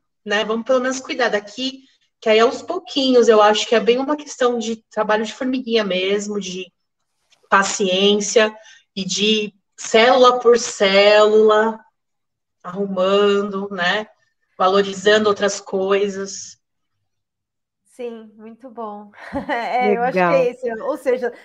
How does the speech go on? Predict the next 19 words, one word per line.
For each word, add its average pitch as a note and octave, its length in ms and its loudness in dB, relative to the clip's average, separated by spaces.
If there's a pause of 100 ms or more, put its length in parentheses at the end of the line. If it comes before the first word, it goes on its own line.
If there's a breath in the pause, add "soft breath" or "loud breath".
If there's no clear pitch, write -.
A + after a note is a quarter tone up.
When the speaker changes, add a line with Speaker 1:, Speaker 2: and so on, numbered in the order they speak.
Speaker 2:
tem E4+ 140 -10
muitos E4 580 -8
caminhos, B3 640 -8
mas B3 420 -8 (460)
o C4 140 -6
objetivo C4 640 -6
é C#4 80 -8
um C#4 140 -14 (180)
só, G3+ 220 -12
né, F#3+ 140 -18
cara? F#3 420 -16
É G#3 140 -18
Speaker 1:
Sim. F#3 520 -10 (120)
Speaker 2:
essa B3 320 -4
reconexão. C#4 960 -8
A G#3+ 60 -12
gente B3 280 -18
vai C4 300 0
acessar D#4 640 -8